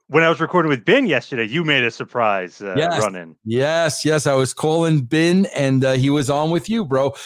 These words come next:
Speaker 2: which is awesome, which, which is what I love about the brand, bro. Just everybody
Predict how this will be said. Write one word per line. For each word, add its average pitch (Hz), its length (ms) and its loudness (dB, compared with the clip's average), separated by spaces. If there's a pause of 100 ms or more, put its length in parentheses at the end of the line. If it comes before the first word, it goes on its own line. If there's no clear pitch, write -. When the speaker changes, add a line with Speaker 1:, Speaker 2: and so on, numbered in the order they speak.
(140)
Speaker 2:
which 226 260 -2
is 185 160 -2
awesome, 165 380 0
which, 180 220 0
which 175 260 -2
is 156 160 0
what 190 180 2
I 185 180 4
love 151 300 2
about 143 380 0
the 135 60 0
brand, 127 480 2
bro. 127 200 2
Just 127 380 -2 (460)
everybody 165 880 2